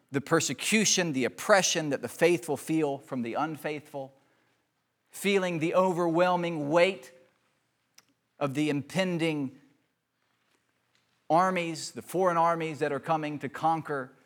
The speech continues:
Israel. He knows it's coming, cries out for aid and rescue.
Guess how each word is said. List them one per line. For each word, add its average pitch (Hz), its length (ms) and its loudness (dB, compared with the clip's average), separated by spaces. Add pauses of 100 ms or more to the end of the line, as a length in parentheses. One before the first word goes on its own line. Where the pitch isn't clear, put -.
(580)
Israel. 147 400 0
He 123 80 -2
knows 147 400 2
it's 156 180 -2
coming, 143 460 -2 (1300)
cries 165 500 6
out 143 340 6 (180)
for - 280 -2
aid 131 520 2 (120)
and 127 260 2
rescue. 131 600 -2